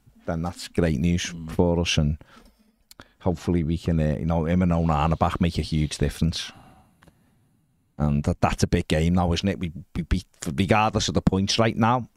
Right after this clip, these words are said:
Speaker 1: we beat Palace on Monday with two points behind them, and they're right in the mix,
Speaker 2: Mm.
Speaker 1: aren't they? So that's, that's our focus now, isn't it? Uh, Luton have got some bad,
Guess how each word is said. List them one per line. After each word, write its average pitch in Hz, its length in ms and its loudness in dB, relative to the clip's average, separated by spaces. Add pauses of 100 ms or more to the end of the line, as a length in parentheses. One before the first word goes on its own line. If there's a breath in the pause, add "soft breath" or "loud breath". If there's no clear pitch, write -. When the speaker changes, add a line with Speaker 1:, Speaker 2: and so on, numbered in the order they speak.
(120)
Speaker 1:
we 113 60 0
beat 95 220 0
Palace 87 380 2
on 95 120 2
Monday 87 280 2
with 80 120 0
two 82 180 0
points 82 240 0
behind 76 360 -4
them, 85 100 0
and 80 120 0
they're 78 200 2
right 73 260 -2
in 78 160 -2 (120)
the 82 80 2
mix, 78 260 0
Speaker 2:
Mm. 80 60 2
Speaker 1:
aren't 73 180 -2
they? 80 140 -2 (380 soft breath)
So 73 220 -4
that's, - 320 0
that's - 280 0
our 80 160 2
focus 73 480 -2
now, 76 240 0
isn't 78 160 -2
it? 82 80 -2 (580 soft breath)
Uh, 80 240 -2
Luton 85 260 0
have 80 120 -2
got - 180 -2
some 80 160 2
bad, 76 260 0